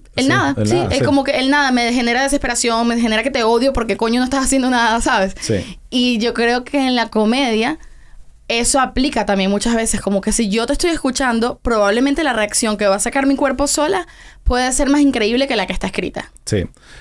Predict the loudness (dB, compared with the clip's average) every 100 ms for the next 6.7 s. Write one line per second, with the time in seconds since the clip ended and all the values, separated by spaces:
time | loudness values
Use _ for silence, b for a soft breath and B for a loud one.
0 | B 2 4 2 0 2 2 4 2 2
1 | 0 0 0 0 0 2 2 2 0 0
2 | 0 -2 -4 -4 -4 -4 -2 0 -2 -2
3 | -2 0 -2 -2 -6 -4 -4 -2 -2 -4
4 | -4 -2 0 -2 0 0 0 0 0 0
5 | 0 0 0 2 2 0 0 -2 -2 0
6 | 0 0 0 0 0 0 -2